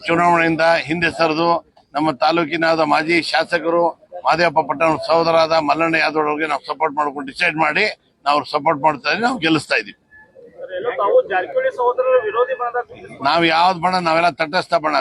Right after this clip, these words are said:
Speaker 1: ಜಾರಕಿಹೊಳಿ ಅವ್ರದ್ದು ಇಲ್ಲ, ಬೇರೆ ಯಾವ ಬಣ ಇದು ನನ್ಗೇನ್ ಗೊತ್ತಿಲ್ಲ.
Speaker 2: ಬೆಂಬಲ ಸೂಚಿಸಿದ್ದಾರೆ ಸರ್.
Speaker 1: ಯಾವ್ದಕ್ಕೆ?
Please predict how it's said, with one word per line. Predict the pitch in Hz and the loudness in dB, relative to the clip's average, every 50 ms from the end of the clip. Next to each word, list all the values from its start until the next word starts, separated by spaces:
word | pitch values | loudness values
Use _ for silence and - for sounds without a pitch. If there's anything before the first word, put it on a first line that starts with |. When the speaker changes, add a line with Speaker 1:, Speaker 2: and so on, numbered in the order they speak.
| 113 101 | -2 0
Speaker 1:
ಜಾರಕಿಹೊಳಿ | 135 139 156 147 139 170 170 165 170 | -2 -2 -2 0 -2 0 2 2 2
ಅವ್ರದ್ದು | 170 165 156 170 170 | 2 2 0 -2 -2
ಇಲ್ಲ, | 170 180 185 | 0 0 0
ಬೇರೆ | 156 147 165 165 170 | 0 0 0 2 2
ಯಾವ | 160 156 165 | 2 2 2
ಬಣ | 156 156 156 | 2 2 0
ಇದು | 160 160 156 151 | 0 0 0 0
ನನ್ಗೇನ್ | 147 135 143 143 156 156 135 | 0 0 0 0 0 -2 -2
ಗೊತ್ತಿಲ್ಲ. | 143 160 190 - 175 185 196 202 | -6 -8 -6 -4 -2 0 0 0
Speaker 2:
ಬೆಂಬಲ | - - - - 220 - 240 254 | 0 -4 -10 -14 -14 -12 -12 -14
ಸೂಚಿಸಿದ್ದಾರೆ | - _ _ _ _ _ - - 240 240 - - | -14 _ _ _ _ _ -14 -12 -12 -12 -12 -12
ಸರ್. | 226 - | -6 -2
Speaker 1:
ಯಾವ್ದಕ್ಕೆ? | 135 147 165 165 147 190 196 | 0 0 0 0 0 0 0